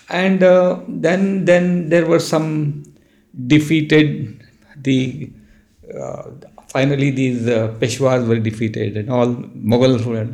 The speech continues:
came and other, it's a history. Then our, I, I am not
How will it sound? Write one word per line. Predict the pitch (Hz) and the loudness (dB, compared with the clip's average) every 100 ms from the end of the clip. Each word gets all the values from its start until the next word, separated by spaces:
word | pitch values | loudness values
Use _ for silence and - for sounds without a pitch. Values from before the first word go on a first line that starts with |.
| - | -8
came | 117 113 110 | -4 -2 -2
and | 113 | -4
other, | 127 120 117 - | -2 -2 -4 -6
it's | 185 214 196 | -2 -2 2
a | 190 | 2
history. | 160 147 147 110 - _ _ _ - | 2 -2 -4 -6 -6 _ _ _ -2
Then | 160 185 208 - | 0 2 -2 -4
our, | 156 156 196 190 - - _ | -6 -2 -2 -4 -16 -20 _
I, | 156 139 - | -6 -4 -6
I | - 151 | -8 -10
am | 170 170 | -8 -10
not | 170 180 - | -8 -10 -10